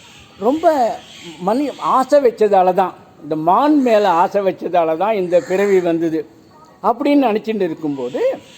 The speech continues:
அவர் வந்து ஒரு ரிஷியை பார்த்தாருங்க. அந்த ரிஷி வந்து ஹிரண்ய கர்ப்பர்னு பேருங்க. அந்த ரிஷி பேசும்போது ஒரு சூட்சமத்தை சொன்னாருங்க. You notice. இப்போ என்ன சொன்னார்னா, நல்லவனை ஒருத்தன் பழிச்சான்னு வச்சுக்குங்க,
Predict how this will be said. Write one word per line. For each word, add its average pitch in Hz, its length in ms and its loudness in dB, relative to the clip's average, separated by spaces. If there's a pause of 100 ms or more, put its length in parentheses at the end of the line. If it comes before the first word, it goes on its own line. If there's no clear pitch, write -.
(180)
அவர் 294 280 0
வந்து 233 320 0
ஒரு 220 200 4
ரிஷியை 208 480 0 (100)
பார்த்தாருங்க. 165 640 0 (600)
அந்த 233 360 0
ரிஷி 226 380 2
வந்து 220 340 0 (180)
ஹிரண்ய 254 580 2
கர்ப்பர்னு 190 580 2
பேருங்க. 180 400 0 (680)
அந்த 285 400 0
ரிஷி 202 340 0
பேசும்போது 220 840 2
ஒரு 190 300 0
சூட்சமத்தை 254 580 0 (100)
சொன்னாருங்க. 185 480 2 (220)
You 202 100 0 (120)
notice. 247 380 0 (1000)
இப்போ 262 640 0
என்ன 226 300 2
சொன்னார்னா, 214 640 0 (1300)
நல்லவனை 262 680 2
ஒருத்தன் 208 360 0
பழிச்சான்னு 240 640 2
வச்சுக்குங்க, 170 580 -2